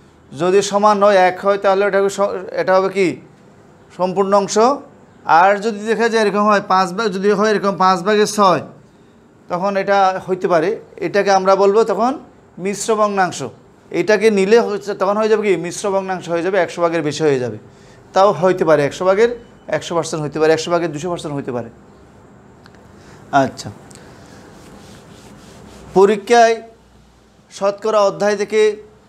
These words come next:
একটা সৃজনশীল অঙ্ক থাকবে, আর এমসিকিউ প্রত্যেক সময় দেখা যায় দুইটা বা তিনটা এমসিকিউ থাকে, আহ, short question, এমসিকিউ না, sorry, short question থাকে, এমসিকিউ তো এখন নাই।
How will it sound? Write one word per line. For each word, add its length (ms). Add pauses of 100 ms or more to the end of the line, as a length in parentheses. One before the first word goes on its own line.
(260)
একটা 480
সৃজনশীল 540
অঙ্ক 220
থাকবে, 480 (520)
আর 200
এমসিকিউ 560 (160)
প্রত্যেক 340
সময় 240
দেখা 140
যায় 100
দুইটা 340
বা 100
তিনটা 320
এমসিকিউ 400
থাকে, 320
আহ, 1200
short 280
question, 400
এমসিকিউ 400
না, 120
sorry, 240
short 240
question 260
থাকে, 200
এমসিকিউ 420
তো 60
এখন 160
নাই। 240